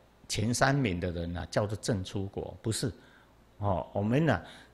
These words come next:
正果位是把自己的我执我见啊转化掉，才有果位可言。所以记住一下，我们呢，今天所谓佛法正果位，是把你的我执我见三毒五盖改善掉，我们才叫做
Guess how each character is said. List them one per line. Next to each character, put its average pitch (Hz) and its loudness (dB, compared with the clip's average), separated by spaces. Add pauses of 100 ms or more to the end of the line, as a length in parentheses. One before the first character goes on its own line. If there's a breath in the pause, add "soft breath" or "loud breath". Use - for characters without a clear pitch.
正 170 6
果 87 0
位 123 2
是 135 0
把 - 2
自 - -2
己 98 -4
的 92 -2
我 92 0
执 110 0
我 98 0
见 117 2
啊 85 -4
转 80 -2
化 104 0
掉， 107 0
才 104 2
有 104 -2 (100)
果 78 -2
位 107 2
可 - -6
言。 76 -10 (160)
所 131 0
以 - 4
记 110 -2
住 117 0
一 90 -2
下， 92 0 (840 loud breath)
我 123 2
们 196 6
呢， 131 4 (340 loud breath)
今 170 4
天 170 8
所 101 4
谓 151 6
佛 127 2
法 87 2
正 120 0
果 80 -2
位， 104 2
是 156 -2
把 87 2
你 87 0
的 113 2
我 90 -2
执 101 -2
我 104 -2
见 101 0
三 139 0
毒 104 -2
五 80 -6
盖 120 0
改 - -4
善 107 2
掉， 110 2
我 98 -6
们 92 -2
才 92 -2
叫 107 -4
做 101 -6